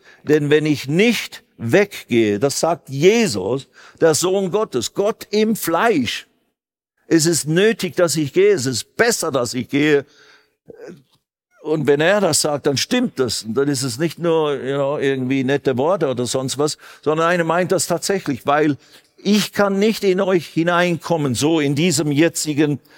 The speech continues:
äh, heilszeitlichen Abschnitt, wo er noch da war. Ich muss gehen, um, und mein Werk der Erlösung vollenden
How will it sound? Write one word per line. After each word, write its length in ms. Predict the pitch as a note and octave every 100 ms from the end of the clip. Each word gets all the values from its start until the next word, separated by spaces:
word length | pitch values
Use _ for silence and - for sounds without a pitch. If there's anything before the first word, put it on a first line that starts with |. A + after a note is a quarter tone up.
| - -
äh, 260 | C#3+ C#3+
heilszeitlichen 960 | B2+ C#3+ F3 E3+ - E3 D#3+ D3+ D3+ D3+
Abschnitt, 520 | D#3 - D3+ C#3 C3+
wo 160 | D3
er 80 | D3
noch 160 | D3 B2+
da 280 | E3+ D#3+ C3+
war. 220 | A#2+ -
Ich 260 | F#3+ G3+
muss 260 | F3 G3+ C#3+
gehen, 380 | F#3 G3+ D#3+ A#2+ - _
um, 260 | - E3 C#3 - _ _ - -
und 300 | - C#3+ C#3+
mein 420 | C#3+ E3+ D#3+ C3+
Werk 400 | C#3+ F3 G3 -
der 120 | E3+
Erlösung 500 | D3 D#3 F3 G3 F3+
vollenden 680 | D3 D#3+ E3 G3 A3 G#3